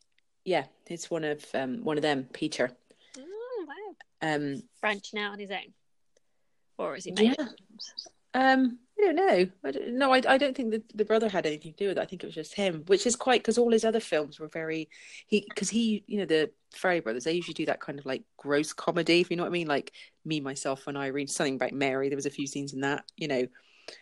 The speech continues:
Speaker 1: um, Kin Ping. Oh God, some of the scenes in that. Um,
Speaker 2: I've never seen that. No.
Speaker 1: Oh, it's, it, no, it's a great film, but my God, some of the scenes in it.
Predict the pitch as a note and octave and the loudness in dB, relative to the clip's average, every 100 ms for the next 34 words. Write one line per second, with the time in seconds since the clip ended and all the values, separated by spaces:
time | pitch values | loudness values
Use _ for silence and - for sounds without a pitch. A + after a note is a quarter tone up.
0 | _ _ D#3 C#3+ C#3 - E3 D#3 F3+ F3+ | _ _ -2 -2 0 4 4 4 0 0
1 | F3+ _ _ - A2+ B2+ A#2 C#3 - - | -2 _ _ -10 -6 0 2 0 -4 -10
2 | - D#3 D#3 D3 C#3+ C#3+ C#3 - - - | -6 -4 -4 -4 -4 -2 -4 -6 -14 -14
3 | - - D#3+ D3+ D3+ C3+ - - C4 G#3+ | -4 4 6 4 -2 -6 -2 4 4 4
4 | - F3+ D#3+ D3 - _ F#3 D#3+ G#3 _ | -4 -10 -10 -14 -16 _ -18 -18 -20 _
5 | _ _ _ _ _ _ _ E3+ D#3+ B2+ | _ _ _ _ _ _ _ 4 6 6
6 | - - D#3 C#3+ - - D#3+ - D3 E3 | 0 0 2 2 -4 -10 -10 -8 -4 2
7 | D#3+ - C#3+ C#3 C#3 - C3+ C3 B2+ - | 2 2 -2 -2 -4 -6 -4 -4 -6 -8
8 | - B2+ B2 D3+ - - - - - | -8 -8 -8 -12 -12 -10 -10 -12 -12